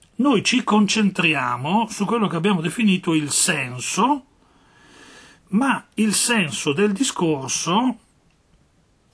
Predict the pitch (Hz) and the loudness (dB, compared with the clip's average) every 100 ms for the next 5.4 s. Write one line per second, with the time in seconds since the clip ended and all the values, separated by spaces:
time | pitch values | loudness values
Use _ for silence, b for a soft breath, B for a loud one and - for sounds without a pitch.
0 | _ _ _ - 175 170 165 156 156 151 | _ _ _ -6 -2 0 2 2 0 -2
1 | 147 143 139 135 127 127 120 120 b b | -4 -8 -10 -12 -12 -12 -12 -16 b b
2 | b b _ _ _ _ _ _ _ _ | b b _ _ _ _ _ _ _ _
3 | _ _ _ _ _ - - - _ _ | _ _ _ _ _ -20 -20 -20 _ _
4 | _ - - 262 220 - 262 180 139 - | _ -10 -2 0 0 0 -2 0 0 0
5 | 180 202 214 | 0 -2 -4